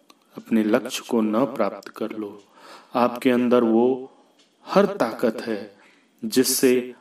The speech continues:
आप अपने लक्ष्य को पा जाओगे, क्योंकि किसी ने खूब कहा है, "खुद ही से खुद का अंदाजा नहीं होता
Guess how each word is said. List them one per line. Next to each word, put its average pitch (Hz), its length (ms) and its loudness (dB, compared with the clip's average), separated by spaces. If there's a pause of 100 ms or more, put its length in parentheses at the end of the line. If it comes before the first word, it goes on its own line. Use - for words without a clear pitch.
(140)
आप 117 260 2
अपने 117 280 0
लक्ष्य 123 440 0
को 113 120 2
पा 127 320 0
जाओगे, 98 640 0 (380)
क्योंकि 120 300 0
किसी 135 420 0
ने 123 120 2
खूब 156 420 -2
कहा 107 260 -6
है, - 300 -16 (1000)
"खुद 180 220 2
ही 214 200 6
से 175 280 6
खुद 170 320 2
का 156 200 2
अंदाजा 135 600 4
नहीं 143 260 0
होता 127 680 0